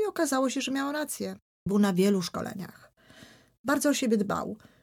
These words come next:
Bardzo mu zależało na tym, żeby rzeczywiście osiągnąć sukces. Miał wizję tego, dokąd dąży, miał swoje cele. Natomiast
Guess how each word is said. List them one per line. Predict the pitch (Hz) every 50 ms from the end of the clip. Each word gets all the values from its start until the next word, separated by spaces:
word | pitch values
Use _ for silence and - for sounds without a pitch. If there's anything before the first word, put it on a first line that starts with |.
| _ _ -
Bardzo | 196 220 240 220 220 247
mu | 233 240 220
zależało | 233 220 226 220 208 226 202 180 180 180
na | 180 185 185
tym, | 180 - 196 196 196
żeby | 180 170 190 185 185 175 180 185 185 185 185 185
rzeczywiście | 175 185 180 - 190 180 220 214 - - 196 190
osiągnąć | 175 170 - 196 180 180 180 185 180 175
sukces. | - 196 180 - - - - 185 175 - - - - - _ - - - - _ _ _ - 214
Miał | 196 202 208 202 202 196 196 196 190 190 190 190 190 190 196 208 226 - - - _ _ _ _ _ _ _ _ _ -
wizję | 220 226 202 196 208 214 208 202 196 196 196 _ _ -
tego, | 208 202 185 180 196 196 196 185 170 - - - - _ _ _ -
dokąd | 196 180 208 208 - 190 190 190 190 - - - - - - - - -
dąży, | 190 202 202 202 202 185 170 180 180 175 170 165
miał | 165 160 151 165 165 160
swoje | 170 - - - 180 190 180
cele. | 180 - 233 233 220 208 202 202 202 214 - - - - - - - _ _ -
Natomiast | 233 247 220 320 320 320 320 302 - - - -